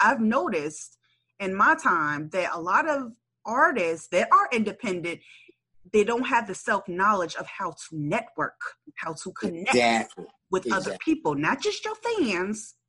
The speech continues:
Speaker 1: but with
Speaker 2: Mm-hmm.
Speaker 1: people.
Speaker 2: Right.
Speaker 1: I see a lot of that. I'm like, "Oh gosh, like, if people
Speaker 2: Yeah.
Speaker 1: just talk to each other,
Speaker 2: Yeah.
Speaker 1: we would be in a better place," you know?
Speaker 2: Yeah, yeah,
Speaker 1: <laughs>
Speaker 2: that's true. That was the one thing I,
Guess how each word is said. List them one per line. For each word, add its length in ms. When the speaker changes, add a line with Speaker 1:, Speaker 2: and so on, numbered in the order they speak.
Speaker 1:
but 300
with 120
Speaker 2:
Mm-hmm. 140
Speaker 1:
people. 540
Speaker 2:
Right. 320
Speaker 1:
I 140
see 340
a 100
lot 460
of 160
that. 200
I'm 160
like, 160
"Oh 320
gosh, 560
like, 360
if 100
people 240
Speaker 2:
Yeah. 60
Speaker 1:
just 180
talk 300
to 120
each 160
other, 420
Speaker 2:
Yeah. 300
Speaker 1:
we 120
would 100
be 100
in 80
a 60
better 240
place," 500
you 100
know? 280
Speaker 2:
Yeah, 500
yeah, 400
Speaker 1:
<laughs> 60
Speaker 2:
that's 300
true. 320
That 180
was 140
the 80
one 220
thing 320
I, 180